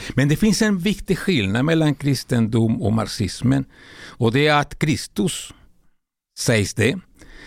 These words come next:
sa någon gång att "mitt rike är inte från denna jord". Marxismen sa, "Det här riket, det paradisiska, klasslösa, fantastiska, harmoniska,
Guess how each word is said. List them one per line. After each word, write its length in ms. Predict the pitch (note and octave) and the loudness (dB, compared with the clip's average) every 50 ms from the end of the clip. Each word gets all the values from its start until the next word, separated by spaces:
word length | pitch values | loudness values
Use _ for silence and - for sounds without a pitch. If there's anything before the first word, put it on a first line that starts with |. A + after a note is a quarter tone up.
| - - - - - | -20 -20 -20 -20 -10
sa 280 | - - - D3+ C#3+ | -4 -2 0 2 2
någon 220 | C#3+ C#3 C3 C3+ B2 | 4 4 4 2 2
gång 280 | A#2 C3+ C3 C3+ D3 C#3+ | 4 2 2 2 2 2
att 200 | B2 B2+ - - - | 0 -2 -2 -4 -4
"mitt 320 | - A#2+ C3 C#3+ C#3 - C#3+ | 0 2 2 2 2 2 0
rike 600 | C3+ C#3 F3+ D#3+ - - _ - - D3 A2 G2 _ _ - - - _ - | 2 2 2 0 0 -2 _ -2 -2 -2 -2 -2 _ _ -20 -20 -20 _ -4
är 220 | C3+ C3 - - | -2 -2 0 2
inte 460 | D3 C3+ G#2+ G2 F#2+ G2 G#2 - - | 2 2 2 2 0 -4 -4 -4 -4
från 280 | - - C3+ A#2 A#2 A2 | -4 -2 -2 0 0 0
denna 300 | A#2+ A2+ A2 G2+ G2 F#2+ | 0 0 0 2 0 0
jord". 400 | F2+ G2+ F#2+ G2 - - - - - - - - _ _ _ _ _ _ _ _ _ _ _ _ _ - | 0 -2 -4 -6 -8 -14 -16 -18 -18 -18 -20 -20 _ _ _ _ _ _ _ _ _ _ _ _ _ 0
Marxismen 600 | C3+ C3+ C3+ B2+ - - E3+ C#3 - C#3+ C#3 C3 | 0 2 2 2 2 2 2 2 2 2 0 0
sa, 320 | - - C#3+ D3 D3 - - _ - | 2 2 2 2 2 0 -4 _ -14
"Det 160 | C3 A#2+ B2 | -8 -8 -6
här 240 | F#2+ - F3 G#3 G3 | -2 0 2 2 4
riket, 440 | - - F#2 - - - G#3 - | 4 2 2 0 -2 -4 -8 -8
det 100 | - G#2 | -8 -8
paradisiska, 880 | - - G2+ G2 G2 G#2+ C3+ D#3 - - - - - - - - C#2+ - - - - - - - | -6 -6 -4 -2 0 0 2 2 2 2 2 2 2 0 -2 -6 -8 -10 -10 -14 -16 -16 -16 -8
klasslösa, 720 | - B2 B2+ - - - A#2+ B2+ G#2+ - - - G#2+ G2 F2+ | -4 -4 -4 -4 -4 -6 -4 -4 -4 -4 -4 -4 -4 -4 -4
fantastiska, 800 | - - G#2+ F#2+ F2+ - A#2+ - - - A#2 G2+ - - - G#2 | -4 -2 -2 -2 -2 -2 -4 -4 -4 -4 -6 -6 -6 -4 -4 -4
harmoniska, 580 | F2+ G2 F2+ G#2 C3 C3 G#2 G#2 A2 A2+ - | -2 -2 0 2 2 2 2 0 -2 -4 -6